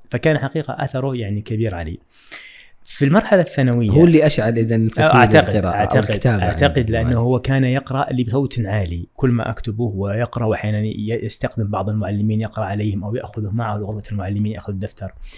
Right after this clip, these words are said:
Speaker 1: أنا أعتقد فعلًا أن هذا الرجل له موقف مع الأستاذ الأول، وكان موقف وحيد، وربما في آخر السنة، إنه هذا الأستاذ لا جلس معي سنتين. آه، في المرحلة المتوسطة أيضًا،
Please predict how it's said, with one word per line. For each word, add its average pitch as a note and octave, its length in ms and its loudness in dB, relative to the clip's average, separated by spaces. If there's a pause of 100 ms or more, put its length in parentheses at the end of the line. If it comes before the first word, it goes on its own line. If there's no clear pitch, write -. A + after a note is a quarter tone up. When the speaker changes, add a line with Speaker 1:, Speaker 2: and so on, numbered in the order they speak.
(260)
Speaker 1:
أنا B2+ 120 2
أعتقد A#2+ 360 -2
فعلًا C#3+ 240 2
أن A#2+ 140 0
هذا C3 260 0
الرجل C3 420 2 (320)
له D3 100 6
موقف F#3+ 320 4
مع F3+ 100 4
الأستاذ F3 260 4
الأول، G3+ 260 6
وكان G3+ 200 4
موقف G3 280 0
وحيد، G#3 240 2
وربما F#3+ 340 2
في F#3+ 140 2
آخر A#2+ 140 0
السنة، E2+ 320 -8 (460)
إنه G2+ 180 -4
هذا B2+ 80 -2
الأستاذ B2 300 -4
لا B2 180 0
جلس G#2 340 -6
معي G#2+ 180 -6
سنتين. A2+ 460 -6 (800)
آه، G2+ 200 -4
في - 80 -4
المرحلة D3+ 220 2
المتوسطة C3 680 0
أيضًا، F#2 380 -4